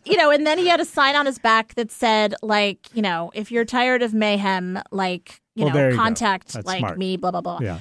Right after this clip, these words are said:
Speaker 1: But I was like, "That's brilliant." And it was
Speaker 2: Absolutely,
Speaker 1: so
Speaker 2: yeah.
Speaker 1: unexpected for him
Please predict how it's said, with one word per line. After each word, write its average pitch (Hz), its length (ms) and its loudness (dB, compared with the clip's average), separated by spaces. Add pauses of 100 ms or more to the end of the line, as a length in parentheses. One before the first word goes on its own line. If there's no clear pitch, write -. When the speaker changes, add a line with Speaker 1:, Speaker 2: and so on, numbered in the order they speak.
(140)
Speaker 1:
But 254 100 2
I 262 140 4
was 320 160 0
like, 262 280 0 (140)
"That's 226 500 0 (200)
brilliant." 247 520 -2
And 175 300 2
it 311 100 4
was 320 180 2
Speaker 2:
Absolutely, - 300 -4
Speaker 1:
so 302 220 4
Speaker 2:
yeah. 370 80 0
Speaker 1:
unexpected 294 680 -2
for 233 140 -2
him 202 360 -2